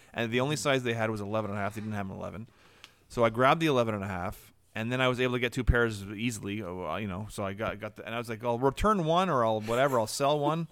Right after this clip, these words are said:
<laughs> at some." I, in my mind back then, I was gonna return it, and I never did 'cause I'm a stupid idiot. And then, uh, yeah, I just, I did, I f-, I'd forgotten I got an eleven and a half in the bunch, and so I f-, grabbed a,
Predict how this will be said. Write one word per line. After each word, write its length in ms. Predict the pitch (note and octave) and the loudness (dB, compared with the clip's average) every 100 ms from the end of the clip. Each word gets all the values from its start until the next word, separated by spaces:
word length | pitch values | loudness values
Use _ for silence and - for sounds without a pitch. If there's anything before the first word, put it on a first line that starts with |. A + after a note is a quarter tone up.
| - | -12
<laughs> 120 | _ | _
at 120 | - | -8
some." 240 | C3+ C3+ - | -4 -4 -4
I, 120 | G2+ | -4
in 100 | G#2 | -2
my 120 | A#2+ B2 | 0 2
mind 260 | B2 A#2+ | 2 2
back 180 | A2 G#2 | 2 2
then, 160 | B2+ A2 | 0 -2
I 40 | |
was 120 | G2+ | -4
gonna 100 | G#2 | -6
return 320 | G2 - D3 | -6 -2 -2
it, 80 | G#2 - - - - - - | -4 -8 -20 -20 -20 -20 -8
and 120 | - G2 | -2 0
I 40 | |
never 200 | G#2+ F#2+ | 2 0
did 300 | F2 F2+ A#2+ B2+ - | -2 -4 -6 -14 -16
'cause 140 | G2 | -10
I'm 160 | F#2+ F#2+ | -8 -8
a 20 | |
stupid 320 | - G2+ F#2+ | -6 -4 -4
idiot. 300 | F2 F#2+ A2+ _ _ - - - _ | -4 -6 -8 _ _ -20 -20 -20 _
And 240 | - C#3 | -6 -4
then, 300 | E3+ F3+ F3+ | -2 -2 -2
uh, 180 | F#3 F#3 | 0 0
yeah, 320 | F#3 A#3 C#3 F2 | 2 4 4 2
I 60 | |
just, 200 | B2+ C#3 - | 0 -2 0
I 100 | C3+ | 0
did, 260 | F3 D3 | 0 0
I 60 | B2 | 0
f-, 180 | C3+ - | -2 4
I'd 220 | D#3 E3 | 4 4
forgotten 500 | F#3 D#3+ D3+ F3 D3+ | 2 4 4 4 0
I 80 | D3 | 0
got 280 | D3 D3+ - | 0 -2 -4
an 220 | A#2+ B2 | -6 -2
eleven 280 | C3 D3 D#3 | 0 0 0
and 80 | C#3+ | -2
a 40 | |
half 180 | F3 F3 | -2 -2
in 60 | G#2+ | -4
the 80 | |
bunch, 340 | G#2 D#3 A2 - | 0 0 0 -8
and 200 | - G2+ | -10 -8
so 320 | G#2+ G2 G2 | -4 -4 -2
I 200 | G2 G2+ F#2+ | -4 -6 -12
f-, 180 | G2 - - - - | -20 -20 -20 -20 -10
grabbed 360 | A2 G#2+ B2 | -4 -2 -2
a, 200 | A#2+ G#2+ | -2 -4